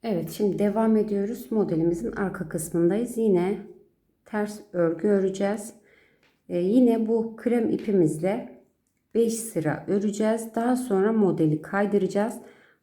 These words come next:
Zaten modeli kaydırdıktan sonra modelin, e, şekli daha da güzel anlaşılacak.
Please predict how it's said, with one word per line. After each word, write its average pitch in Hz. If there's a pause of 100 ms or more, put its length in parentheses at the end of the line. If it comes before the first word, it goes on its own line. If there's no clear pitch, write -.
Zaten 233
modeli 226
kaydırdıktan 226
sonra 214
modelin, 214
e, 165
şekli 208
daha 160
da 147
güzel 175
anlaşılacak. 156